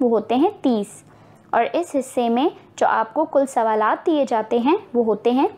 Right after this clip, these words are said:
तीन। इन तीन में से आपने कोई से दो सवालों को हल करना होता है और तमाम सवालों के जो नंबर होते हैं वो बराबर होते हैं।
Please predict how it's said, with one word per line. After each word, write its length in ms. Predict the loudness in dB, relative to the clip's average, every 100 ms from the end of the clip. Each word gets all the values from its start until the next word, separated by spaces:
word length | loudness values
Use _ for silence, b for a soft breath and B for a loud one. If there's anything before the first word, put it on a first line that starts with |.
| 0
तीन। 340 | 0 0 -4 B B B -4
इन 140 | -2
तीन 320 | 0 2 4 4
में 140 | 4
से 240 | 2 0 0 0
आपने 380 | -2 -2 0 0 0
कोई 280 | 2 2 0
से 180 | -2 -2 -2
दो 200 | 0 2
सवालों 600 | 2 0 0 -2 -4 -8 -6
को 200 | 0 0 -2 -2
हल 120 | 0
करना 320 | 2 0 -2 -6
होता 280 | -4 -2
है 220 | -2 -2 -6 B B B -6
और 80 | -4 -2
तमाम 420 | 0 2 4 2
सवालों 420 | 2 2 2 0 -2
के 200 | -2 -2 B B B B
जो 120 | 0 0
नंबर 360 | 2 2 2
होते 320 | 2 0 0 -4
हैं 240 | -2 -4 b _
वो 100 | 0
बराबर 420 | 2 2 2 0
होते 300 | -2 -4 -4
हैं। 200 | -4 -6